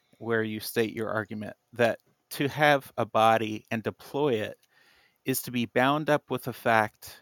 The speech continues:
that we are born and we die within a short span of years.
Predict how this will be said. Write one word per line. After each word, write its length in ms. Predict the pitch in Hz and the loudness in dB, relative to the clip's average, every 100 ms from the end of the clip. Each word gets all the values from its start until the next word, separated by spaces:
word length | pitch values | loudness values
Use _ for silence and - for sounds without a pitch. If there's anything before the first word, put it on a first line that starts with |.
| _ | _
that 140 | 117 98 | -4 -2
we 180 | 117 107 | 0 0
are 120 | 104 | 0
born 520 | - 123 127 123 120 | -2 -2 2 2 0
and 140 | 110 107 | -6 -6
we 180 | 104 - | -8 0
die 480 | 110 110 101 98 98 | 4 6 6 2 -2
within 340 | 101 104 120 107 | -6 -8 -8 -8
a 60 | |
short 300 | - 117 - | -6 -6 -6
span 360 | - - 110 101 | -8 -6 -4 -4
of 120 | 98 | -6
years. 560 | 101 95 92 92 - | -6 -6 -6 -12 -18